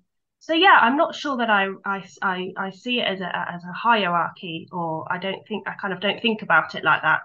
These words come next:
Um, but it's an interesting question. Um, but yeah, I li-, I like bringing in, uh, what you suggested, Bob, about the three,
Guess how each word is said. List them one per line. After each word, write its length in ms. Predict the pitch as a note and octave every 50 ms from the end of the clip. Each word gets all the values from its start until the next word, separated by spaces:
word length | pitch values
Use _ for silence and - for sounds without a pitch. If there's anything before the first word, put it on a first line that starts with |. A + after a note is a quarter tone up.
| - _ _ _ _ _ _ _
Um, 200 | - F3 E3+ E3+ E3+
but 100 | F3+ F#3+
it's 140 | E3 - A#3+
an 100 | A#3+ C#4
interesting 480 | D4 C#4 B3 A#3 A#3 - - G#3 F#3
question. 680 | - - A3+ A#3 A3+ - - - - D3+ E3 F3 F3+ - F3+
Um, 760 | F3+ F3 E3+ E3 E3+ E3 E3 E3+ E3 E3+ E3+ E3+ E3+ E3 - _ _ _ _ _ _ _ _ _ _ _ _ _ _ _ _ _ _ _ _ _ _ _ _ _ _ _ _
but 120 | G#3+ -
yeah, 140 | A3+ A3 G3+
I 80 | G3 F#3+
li-, 60 | G3 G#3+ - -
I 100 | G3 G3
like 240 | G3+ G3+ G3+ - - - _
bringing 260 | A3+ G#3+ G#3 G3 G3
in, 400 | F#3+ F#3 F#3 F3+ F3 E3+ - - _
uh, 380 | - F3 E3+ E3+ E3 F3 F3 - - - _ _ - - _ _ - - - - _ _ _ _ _ _ - - - -
what 240 | - F3 F#3 E3+ -
you 120 | F#3 F#3
suggested, 640 | F#3 - F#3+ F3+ - F#3+ F3+ - - - F#3 F3+ -
Bob, 160 | F3+ F3 F#3
about 240 | F3 F3+ E3 - - - - _
the 340 | - F3+ E3 D#3+ D#3+ D#3+ - - _
three, 460 | - G3 G3+ G3 F3 D#3 D#3+ D#3+ E3